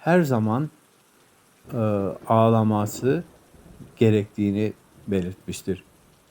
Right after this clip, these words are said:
Şu rivayette aynı sırra işaret eder. Evet, böylece şükür başlıklı sohbette devam etmiş olduk.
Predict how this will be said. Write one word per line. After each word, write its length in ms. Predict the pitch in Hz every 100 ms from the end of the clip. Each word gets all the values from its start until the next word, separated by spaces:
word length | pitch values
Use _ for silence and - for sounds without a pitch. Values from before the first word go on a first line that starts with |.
| _ _ _ _
Şu 240 | - 139
rivayette 1040 | 131 123 113 110 107 101 _ - 131 135 135 - _ _ -
aynı 580 | 123 113 92 101 135 139 _ -
sırra 460 | - 117 92 92
işaret 520 | 120 - 87 92 92 87
eder. 340 | 82 82 - _ _ _ _ _ _ _ _ _ _ -
Evet, 520 | 107 90 - - - _ _ -
böylece 540 | 113 92 87 110 147 - _ _ _ _
şükür 440 | - 107 - 110
başlıklı 600 | 98 90 - - - -
sohbette 800 | - - 98 - 82 - 113 143 - _ _ _ _ _ - - _ _ _ _ _ _ _ -
devam 360 | 117 113 113 92
etmiş 400 | 90 - 104 -
olduk. 280 | 87 117